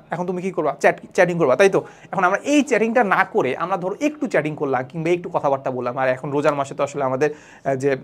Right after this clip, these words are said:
অন্য অন্য <laughs> মানুষদের সাথে তো কথা বলা আসলে আমাদের জায়েজ না। So তাই, যাই হোক, so আমরা সা-, এগারোটা থেকে আসলে কি করবো না, একটু চ্যাটিং কিংবা হচ্ছে এই যে Facebook নি-,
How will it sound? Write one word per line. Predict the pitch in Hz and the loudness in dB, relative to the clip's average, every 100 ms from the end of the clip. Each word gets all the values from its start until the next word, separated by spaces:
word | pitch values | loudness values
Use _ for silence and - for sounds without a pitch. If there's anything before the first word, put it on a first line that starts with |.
| - 226 | -6 -2
অন্য | 220 | 0
অন্য | 208 208 202 180 | 2 0 0 4
<laughs> | 226 170 | 4 4
মানুষদের | 170 175 175 | 2 2 0
সাথে | 170 | 0
তো | 165 | -2
কথা | 175 156 151 | 0 0 2
বলা | 151 | 2
আসলে | 147 147 | 2 0
আমাদের | 135 139 147 | -2 0 4
জায়েজ | 208 175 | 4 4
না। | 170 180 - - | -2 -6 -10 -8
So | 226 | 4
তাই, | 247 240 165 | 6 6 6
যাই | 262 | 8
হোক, | 220 - - - | 8 6 -2 2
so | 196 | 4
আমরা | 233 226 - | 4 2 0
সা-, | 165 160 | 2 4
এগারোটা | 202 190 196 202 | 4 6 4 2
থেকে | 220 233 | 0 -2
আসলে | 226 220 | -2 -4
কি | 220 | 0
করবো | 208 | -2
না, | 233 - | -2 -4
একটু | 269 277 - 277 233 202 170 | -4 -4 -2 0 2 0 2
চ্যাটিং | 185 180 190 | 2 2 -2
কিংবা | 190 190 | -2 -2
হচ্ছে | 185 | 0
এই | 180 | -2
যে | 170 | 0
Facebook | 175 170 175 160 | 0 0 -2 -6
নি-, | 160 | -6